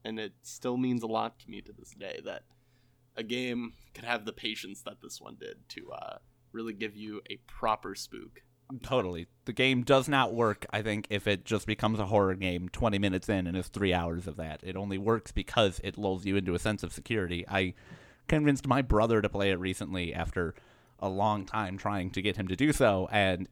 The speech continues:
Speaker 2: even having told him numerous times that it was super good, you just have to give it a lot of time, and trust me, trust me, it's so good, he went to bed before, like,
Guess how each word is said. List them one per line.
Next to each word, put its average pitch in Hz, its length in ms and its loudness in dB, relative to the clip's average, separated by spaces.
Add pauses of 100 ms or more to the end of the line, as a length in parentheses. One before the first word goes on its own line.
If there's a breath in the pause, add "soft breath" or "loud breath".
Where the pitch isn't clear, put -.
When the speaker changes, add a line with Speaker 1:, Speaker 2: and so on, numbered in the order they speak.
Speaker 2:
even 156 380 4
having 135 480 2
told 127 300 4
him 127 260 4
numerous 127 420 2
times 110 460 0
that 107 160 6
it 107 60 4
was 113 160 0
super 117 280 2
good, 110 280 4
you 104 80 0
just 98 180 -4
have 104 160 2
to - 80 -2
give 104 200 6
it 101 60 6
a 101 40 2
lot 98 180 6
of 95 60 0
time, 101 360 4
and 90 120 0
trust - 240 4
me, 107 100 2
trust 101 260 2
me, 101 120 2
it's 101 160 0
so 107 160 2
good, 95 320 2 (280 loud breath)
he - 140 0
went 123 240 4
to 143 80 4
bed 113 380 4
before, 104 440 4
like, 95 280 -2